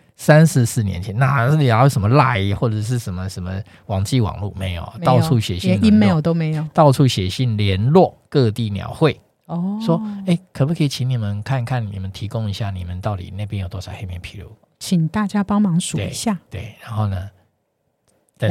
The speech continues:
Speaker 1: 到
Speaker 2: 来做这个国际调查。
Speaker 1: 等到他收，他收到各，各单位的电-，的资料之后，他吓一跳。
Speaker 2: 原来只剩下几百只了。
Speaker 1: 对，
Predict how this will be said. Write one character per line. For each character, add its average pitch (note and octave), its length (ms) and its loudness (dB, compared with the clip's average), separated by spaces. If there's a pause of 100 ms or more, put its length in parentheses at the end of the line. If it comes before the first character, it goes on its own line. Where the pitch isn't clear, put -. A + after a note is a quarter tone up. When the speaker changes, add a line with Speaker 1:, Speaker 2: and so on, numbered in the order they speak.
Speaker 1:
到 D3+ 100 8
Speaker 2:
来 D3+ 40 10
做 G3 100 8
这 F#3+ 140 2
个 E3+ 80 2
国 D#3 180 0
际 D#3 200 -2
调 C3 120 2
查。 B2 80 6
Speaker 1:
等 D3 80 6
到 D3+ 60 4
他 E3+ 80 6
收， D#3 380 2 (120)
他 D3 200 2
收 C#3 260 0
到 C#3 140 4
各， C3 280 0
各 B2+ 220 -2
单 A#2+ 260 0
位 A2+ 140 -2
的 G2+ 100 -6
电-， G2+ 380 -8
的 G#2 200 -8
资 - 300 -8
料 A2 140 -2
之 G2 140 -10
后， G2 100 -6
他 - 160 -8
吓 F#2 240 -6
一 F2+ 80 -14
跳。 - 260 -16 (520)
Speaker 2:
原 E3 180 0
来 E3+ 160 2
只 E3+ 160 -4
剩 F3 180 -4
下 F#3+ 200 -4
几 - 160 -10
百 D#3 240 -6
只 - 180 -8
了。 E3+ 80 -2
Speaker 1:
对， C#3+ 220 -4